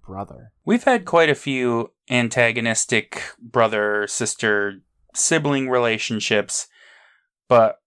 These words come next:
Speaker 2: this one may be the worst. She's constantly
Speaker 1: Yeah.
Speaker 2: making comments about how she wishes he didn't exist or would just disappear.
Speaker 1: Yeah, and you know what? He is not reciprocating these feelings.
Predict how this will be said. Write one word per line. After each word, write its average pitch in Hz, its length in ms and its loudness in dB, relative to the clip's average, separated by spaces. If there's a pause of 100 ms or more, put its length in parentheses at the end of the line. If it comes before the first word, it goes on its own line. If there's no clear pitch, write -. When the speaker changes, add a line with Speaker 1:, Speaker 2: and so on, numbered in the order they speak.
(180)
Speaker 2:
this 120 400 0
one 143 380 2 (180)
may 117 380 0
be 117 180 -2
the 104 120 -8
worst. 101 760 -6 (160)
She's - 300 -4
constantly 143 680 0
Speaker 1:
Yeah. 131 40 0
Speaker 2:
making 123 460 -2
comments 117 520 2
about 110 240 2
how 110 120 4
she - 180 -4
wishes 110 420 -4
he 123 120 -4
didn't 113 320 -4
exist 104 520 -4
or 98 180 -4
would 98 180 -8
just - 240 -6
disappear. 101 760 -4
Speaker 1:
Yeah, 226 260 0
and 175 220 -2
you 190 80 0
know 196 120 0
what? 180 260 0
He 226 360 -6
is 139 320 -2
not 127 500 -4 (160)
reciprocating 123 960 -8
these 113 240 -8
feelings. 113 680 -10